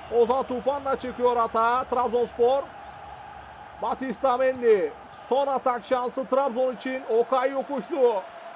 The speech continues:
Okay. Okay aldı. Ozan Tufan baktı. Ozan. Ozan çekti. Boş arkadaşı.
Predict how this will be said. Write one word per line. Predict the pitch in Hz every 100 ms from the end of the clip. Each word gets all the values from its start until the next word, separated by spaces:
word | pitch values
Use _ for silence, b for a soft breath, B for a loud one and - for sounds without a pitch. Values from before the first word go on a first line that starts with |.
| -
Okay. | 262 262 285 262 240 214 - - - - 269
Okay | - 302 285
aldı. | 285 233 262 226 - - - 294
Ozan | 233 311 294
Tufan | 302 262 302 320
baktı. | 302 285 - 285 247 - - - -
Ozan. | 302 311 311 302 269 233 - -
Ozan | 330 220 330 311
çekti. | 320 320 - 381 269 214
Boş | 339 320
arkadaşı. | 330 320 - 311 302 233 285 247